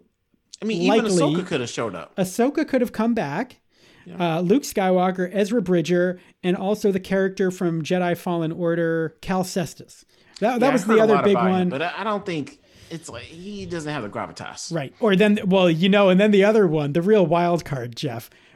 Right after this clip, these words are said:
Speaker 2: was the Mace Windu.
Speaker 1: Mace Windu.
Speaker 2: People are
Speaker 1: <laughs>
Speaker 2: still feeling that. Like, and I still,
Speaker 1: Yo.
Speaker 2: and I agree, Jeff. I think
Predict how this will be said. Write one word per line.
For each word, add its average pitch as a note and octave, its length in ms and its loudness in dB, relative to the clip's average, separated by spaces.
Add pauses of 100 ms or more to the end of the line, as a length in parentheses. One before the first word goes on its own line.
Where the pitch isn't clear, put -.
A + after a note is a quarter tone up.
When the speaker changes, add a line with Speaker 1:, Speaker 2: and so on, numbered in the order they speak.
Speaker 2:
was E3+ 280 2
the E3 100 -2
Mace F3+ 320 0
Windu. D3 60 -4
Speaker 1:
Mace F3 280 2
Windu. C3+ 520 0
Speaker 2:
People C#4 320 4
are A3 120 6
Speaker 1:
<laughs> G#3 140 2
Speaker 2:
still B3 220 4
feeling G#3+ 520 2
that. D#3 280 -2
Like, F3 200 0
and A3+ 100 2
I F#4+ 80 4
still, C#4 280 2
Speaker 1:
Yo. A#3+ 60 2
Speaker 2:
and A3 140 4
I D4+ 140 4
agree, A3+ 340 2
Jeff. F3 260 -2
I G#3 160 -2
think C4+ 420 -4